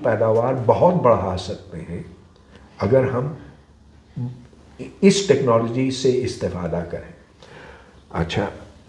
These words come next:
और भी बहुत सी चीज़ें हैं, लेकिन ये उसका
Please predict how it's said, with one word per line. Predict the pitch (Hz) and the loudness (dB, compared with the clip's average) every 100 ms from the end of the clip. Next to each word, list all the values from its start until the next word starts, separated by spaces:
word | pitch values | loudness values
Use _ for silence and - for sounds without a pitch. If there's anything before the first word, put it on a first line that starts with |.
| - | 4
और | 151 226 | 6 6
भी | 202 220 226 151 - - - _ | 4 2 2 0 -8 -16 -20 _
बहुत | - 131 120 139 - | -14 -2 0 0 0
सी | 160 | -2
चीज़ें | 123 117 123 | 0 -2 0
हैं, | 143 | 0
लेकिन | 151 135 131 | 2 2 0
ये | 104 170 | 6 8
उसका | 196 - 190 | 8 6 -2